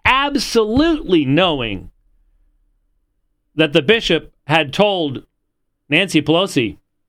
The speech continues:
"Do not present yourself for the mass." Absolutely knowing that, purposefully, knowingly undercut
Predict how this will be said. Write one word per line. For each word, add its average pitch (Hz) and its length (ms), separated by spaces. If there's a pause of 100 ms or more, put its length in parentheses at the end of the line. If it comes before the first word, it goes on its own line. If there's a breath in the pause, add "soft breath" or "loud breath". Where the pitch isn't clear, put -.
(160)
"Do 131 80
not 175 220
present 180 360
yourself 123 500 (800)
for 135 80
the 131 80
mass." - 520 (840)
Absolutely 247 680
knowing 208 360
that, 135 240 (120)
purposefully, 190 760
knowingly 175 920
undercut 185 580